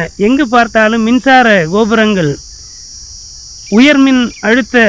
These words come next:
அந்த கடத்திகள் எங்கு பார்த்தாலும் நிறுவப்பட்டிருக்கின்றன. கடவுள் சூரியனிலிருந்து வெப்பத்தை கொடுக்கிறார், ஒளியை கொடுக்கிறார். அந்த ஒளியை பயன்படுத்தி கொண்டு,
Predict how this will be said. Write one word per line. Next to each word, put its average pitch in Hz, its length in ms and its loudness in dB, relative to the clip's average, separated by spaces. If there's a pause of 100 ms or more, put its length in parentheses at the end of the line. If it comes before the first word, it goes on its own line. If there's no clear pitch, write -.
(580)
அந்த 208 200 -2
கடத்திகள் 226 640 -2 (800)
எங்கு 254 280 0
பார்த்தாலும் 240 600 -2
நிறுவப்பட்டிருக்கின்றன. 202 920 -4 (760)
கடவுள் 294 460 0 (300)
சூரியனிலிருந்து 254 920 0
வெப்பத்தை 233 440 -2
கொடுக்கிறார், 208 640 -2 (440)
ஒளியை 247 380 0
கொடுக்கிறார். 214 540 0
அந்த 240 180 0
ஒளியை 269 320 0
பயன்படுத்தி 240 560 -2
கொண்டு, 208 400 0